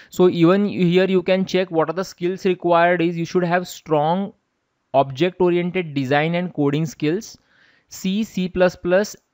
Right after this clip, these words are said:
and or Java, preferably on Linux or Unix platform.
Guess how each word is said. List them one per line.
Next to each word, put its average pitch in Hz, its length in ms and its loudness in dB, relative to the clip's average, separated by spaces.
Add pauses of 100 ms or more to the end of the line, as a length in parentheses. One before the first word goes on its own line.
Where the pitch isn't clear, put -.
and 165 380 0
or 175 200 4
Java, 139 480 4
preferably 165 840 0 (120)
on 156 340 -2 (320)
Linux 147 480 0
or 175 120 2
Unix 143 380 0
platform. 131 540 -2